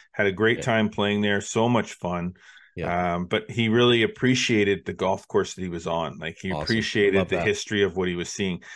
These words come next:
Speaker 1: And then the next day, um, you know, again, special thanks to Mark Peterson,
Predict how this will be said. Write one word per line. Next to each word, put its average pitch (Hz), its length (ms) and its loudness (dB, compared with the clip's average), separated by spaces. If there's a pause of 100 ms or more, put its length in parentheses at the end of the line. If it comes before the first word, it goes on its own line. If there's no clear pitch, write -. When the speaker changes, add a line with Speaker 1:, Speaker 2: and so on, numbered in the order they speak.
(240)
Speaker 1:
And 113 140 2
then 117 120 2
the 113 80 2
next 113 300 0
day, 101 360 4
um, 90 520 -2 (320)
you 104 80 -4
know, 90 180 -2
again, 90 260 -2
special 92 340 -2
thanks 90 260 -6
to 90 60 -6
Mark 85 240 -4
Peterson, 120 500 0